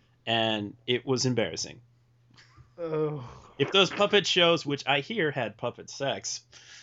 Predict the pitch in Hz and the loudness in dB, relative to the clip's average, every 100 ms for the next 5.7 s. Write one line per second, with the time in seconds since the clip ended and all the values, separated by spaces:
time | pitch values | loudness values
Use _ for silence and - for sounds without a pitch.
0 | - _ - 120 127 117 - 156 - 165 | -20 _ -4 0 2 4 6 4 4 -2
1 | 147 131 107 127 156 - 269 302 - - | 0 -2 -4 -4 -4 -2 -2 -2 -6 -14
2 | _ _ 101 117 151 - - - _ _ | _ _ -12 -6 -4 -6 -12 -16 _ _
3 | 110 117 127 117 110 - - _ - 110 | -10 -2 2 0 -2 -14 -16 _ -14 -10
4 | 82 65 - - - _ _ _ _ _ | -10 -10 -14 -14 -14 _ _ _ _ _
5 | _ _ _ - 113 113 95 | _ _ _ -6 -4 -4 -8